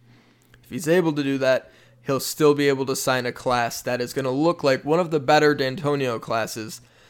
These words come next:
um, you know, somewhere twenty-five to twenty, somewhere in that range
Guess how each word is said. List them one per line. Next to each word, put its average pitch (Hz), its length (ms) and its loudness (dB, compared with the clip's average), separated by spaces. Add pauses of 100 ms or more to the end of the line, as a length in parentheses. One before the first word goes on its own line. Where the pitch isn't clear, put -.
(300)
um, 107 500 -4
you 131 80 -8
know, 113 100 -6
somewhere 139 640 0
twenty-five 135 920 2
to 117 100 -6
twenty, 123 440 -4
somewhere 135 380 -2
in 127 100 -2
that 120 240 -2
range 117 480 -6